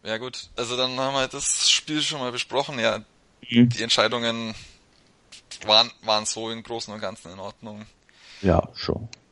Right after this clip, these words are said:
Speaker 1: Äh, mei. Also ich, ich, ich, wenn man's nicht in der Wiederholung gesehen hat, Schalke hat auch am Anfang schon ein paar sehr gute Chancen gehabt, glaub ich, in der ersten Minute auch, äh, schon. Also es war jetzt nicht, nicht so, dass, dass, dass wir uns beschweren können. Schalke war schon die
Speaker 2: Hm.
Speaker 1: bessere Mannschaft,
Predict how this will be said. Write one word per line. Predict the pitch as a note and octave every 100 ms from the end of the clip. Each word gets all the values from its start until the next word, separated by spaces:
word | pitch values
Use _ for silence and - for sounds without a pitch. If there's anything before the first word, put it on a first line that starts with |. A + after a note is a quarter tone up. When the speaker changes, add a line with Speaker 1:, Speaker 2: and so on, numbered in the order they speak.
| -
Speaker 1:
Äh, | F#2 F#2 F#2+
mei. | G2 G2 G2+ - _ -
Also | C3
ich, | C#3+ C3 -
ich, | B2+ - -
ich, | C3+ C3 B2 - - - -
wenn | B2
man's | B2 C3+
nicht | B2+
in |
der | A#2
Wiederholung | A#2 A2+ A#2+ B2
gesehen | B2 A#2+
hat, | A2
Schalke | A2+ A#2+ A#2+
hat | A#2+
auch | F#2+
am | A2+
Anfang | G2 B2+ B3
schon | - A#2
ein | A#2+
paar | F#2+ -
sehr | - A#2
gute | C#3 D3+
Chancen | - C#3+ C#3
gehabt, | - -
glaub | A#2+ A2+
ich, | -
in | G#2+
der | D#2+
ersten | - A2+
Minute | A#2+ A#2 D#2+
auch, | G#2 - - - - - - - -
äh, | A2+
schon. | - A2+ A2+ G#2+
Also | G#2 G2+ G#2+ G#2+ - _ _ - _ -
es | C3 C#3+
war | C#3
jetzt | C3+ -
nicht, | D3+ - - -
nicht | C#3 -
so, | C3
dass, | A#2+ A2+ -
dass, | A#2+ A#2+ - -
dass | - -
wir | A#2+
uns | A2+
beschweren | - - A2+ A2
können. | A2+ A2 A2
Schalke | G#2+ - G#2+ G#2
war | D#2+ D#2+ -
schon | - - A2+
die |
Speaker 2:
Hm. | B2+
Speaker 1:
bessere | - -
Mannschaft, | F2+ G2+ - G#2+ -